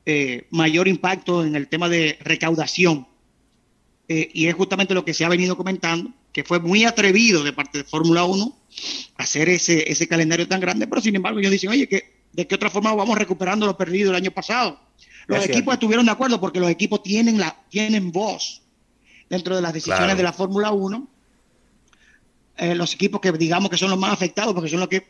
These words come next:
Speaker 1: tienen que ir por todos esos lados. Básicamente los mecánicos no ven a sus familias en un año completo.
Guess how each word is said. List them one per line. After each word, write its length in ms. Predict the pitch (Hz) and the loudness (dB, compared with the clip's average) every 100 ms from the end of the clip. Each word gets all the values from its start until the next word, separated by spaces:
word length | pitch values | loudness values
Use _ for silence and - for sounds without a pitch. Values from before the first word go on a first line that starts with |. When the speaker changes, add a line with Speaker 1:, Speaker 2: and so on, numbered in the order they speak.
| _ _ - | _ _ -4
Speaker 1:
tienen 340 | 165 233 240 | 2 4 4
que 120 | 190 | 2
ir 120 | 220 | 2
por 140 | 202 190 | 0 -2
todos 260 | 196 190 | -2 -2
esos 220 | 185 208 190 | -2 0 0
lados. 320 | 190 190 196 - _ _ _ _ _ _ | 0 -2 -4 -14 _ _ _ _ _ _
Básicamente 460 | 156 170 185 190 208 | -6 -2 -2 -2 0
los 100 | 180 | -2
mecánicos 480 | 160 156 175 185 175 | -2 -2 -2 0 2
no 220 | 165 190 | 2 4
ven 180 | 202 214 | 4 4
a 60 | |
sus 160 | 180 165 | 2 -2
familias 460 | 165 165 185 170 165 | -2 0 0 -2 -2
en 100 | 160 | -2
un 180 | 170 175 | 0 0
año 200 | 185 175 | -2 -2
completo. 880 | 170 160 - 185 208 220 214 202 | -4 -4 4 6 6 4 0 -6